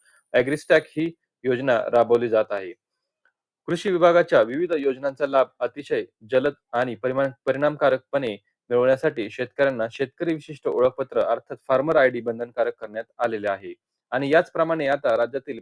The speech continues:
पंधरा जुलै दोन हजार पंचवीस पासून मदत व पुनर्वसन विभागाच्या अंतर्गत नैसर्गिक आपत्तीमुळे होणाऱ्या शेती पिकाचे जे काही,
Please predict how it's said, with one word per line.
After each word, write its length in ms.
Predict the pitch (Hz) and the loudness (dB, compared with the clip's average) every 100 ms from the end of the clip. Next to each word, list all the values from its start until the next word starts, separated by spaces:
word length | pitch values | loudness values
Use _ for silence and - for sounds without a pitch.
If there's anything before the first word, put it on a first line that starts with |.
| - | -8
पंधरा 280 | 123 139 | -4 0
जुलै 220 | 151 143 135 | 0 -2 -6
दोन 140 | 131 | -6
हजार 160 | 120 123 | -6 -6
पंचवीस 360 | 123 117 135 - | -8 -14 -12 -8
पासून 300 | 147 120 104 _ _ _ - | -8 -8 -18 _ _ _ -4
मदत 300 | 127 170 170 | 4 4 6
व 80 | 147 | 2
पुनर्वसन 580 | - 143 151 156 160 127 | 0 0 2 0 -2 -6
विभागाच्या 520 | 120 139 143 - - | 0 0 0 -2 -2
अंतर्गत 420 | 123 143 139 117 | -2 -2 0 -2
नैसर्गिक 560 | 120 127 127 151 165 165 | -4 -6 -6 -6 -6 -2
आपत्तीमुळे 600 | 131 131 127 131 127 110 | -2 -2 -8 -8 -4 -4
होणाऱ्या 440 | 107 123 135 120 107 _ _ _ | -4 -2 2 2 0 _ _ _
शेती 260 | - 143 165 | -8 -6 -6
पिकाचे 460 | 165 165 - 139 - _ 110 | -2 0 0 -2 -4 _ -8
जे 80 | 139 | -4
काही, 320 | 147 143 120 | 2 2 2